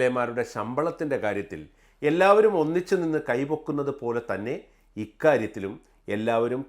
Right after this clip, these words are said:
കൈയും കാലും ഒരുമിച്ച് പൊക്കും എന്ന കാര്യത്തിൽ തെല്ലും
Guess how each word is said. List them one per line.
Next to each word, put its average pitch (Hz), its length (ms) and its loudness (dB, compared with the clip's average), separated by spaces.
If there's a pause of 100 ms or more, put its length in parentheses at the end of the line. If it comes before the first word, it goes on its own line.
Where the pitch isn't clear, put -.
(100)
കൈയും 143 340 -2 (160)
കാലും 139 400 0 (240)
ഒരുമിച്ച് 175 400 -4 (140)
പൊക്കും 107 340 -8 (360)
എന്ന 107 180 -6 (100)
കാര്യത്തിൽ 92 400 -6 (480)
തെല്ലും 131 460 0